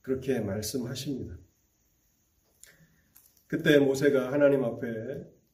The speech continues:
간절히 기도합니다. 하나님 앞에 기도하면서 하나님의 자비와 긍휼을 간구하는데요. 그때 하나님께서 모세에게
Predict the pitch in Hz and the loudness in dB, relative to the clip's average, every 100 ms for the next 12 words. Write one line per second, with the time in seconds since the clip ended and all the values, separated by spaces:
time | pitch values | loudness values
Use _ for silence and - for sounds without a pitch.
0 | _ - - 135 131 143 120 117 156 185 | _ -20 -12 -8 2 2 2 -2 -6 -8
1 | - - 139 - 127 113 113 - - 185 | -12 -8 -2 -2 -2 -4 -10 -14 -10 -6
2 | 151 107 85 - _ _ _ _ _ _ | -4 -6 -10 -16 _ _ _ _ _ _
3 | _ 156 147 139 131 135 - 135 131 127 | _ 2 4 6 4 0 -4 -4 -2 -2
4 | 120 120 117 117 147 - - _ _ _ | -4 -6 -8 -8 -8 -10 -20 _ _ _
5 | _ _ _ _ _ _ _ - 175 151 | _ _ _ _ _ _ _ -4 2 4
6 | 151 143 139 127 131 127 123 143 - 135 | 6 4 4 -2 -2 -2 -2 -2 -2 -4
7 | 135 123 117 123 190 - - - 120 120 | -2 -2 -2 -4 -4 -8 -18 -16 -12 -10
8 | 113 127 131 120 117 107 131 180 - _ | -10 -8 -8 -6 -6 -4 -6 -10 -14 _
9 | - - 120 139 135 117 120 127 - 113 | -12 -6 -4 0 0 0 -4 -6 -4 -6
10 | 135 180 - _ 127 120 120 120 107 117 | -6 -8 -12 _ -8 -6 -2 -2 -2 -4
11 | 113 101 | -6 -8